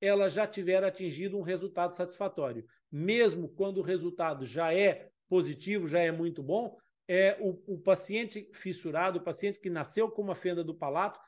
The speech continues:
deve sempre regressar a, a uma consulta periódica e sistemática com a fonoterapeuta pra avaliar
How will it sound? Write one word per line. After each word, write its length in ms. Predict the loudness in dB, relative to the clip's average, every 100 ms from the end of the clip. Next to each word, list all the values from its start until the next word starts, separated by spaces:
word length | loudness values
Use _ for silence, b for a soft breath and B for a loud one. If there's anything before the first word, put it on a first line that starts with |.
| b _
deve 280 | 0 0 0
sempre 520 | -10 -4 -2 -2 -2
regressar 800 | 0 2 2 0 0 -2 -2 -8 b b -2
a, 500 | 0 2 0 -2 -2
a 60 |
uma 240 | 0 -2 -4
consulta 560 | -4 -4 -4 -2 -2
periódica 960 | -4 2 2 6 4 4 2 -6 -8 -10 B
e 140 | -8 -8
sistemática 840 | -6 -4 -2 0 0 -2 -4 -8
com 240 | -4 -4
a 60 | -4
fonoterapeuta 960 | -4 -6 -4 -2 -2 2 2 4 -2 -6 B _ 2
pra 360 | 2 2 -2 -16 _
avaliar 760 | 0 2 6 6 6 6 4 0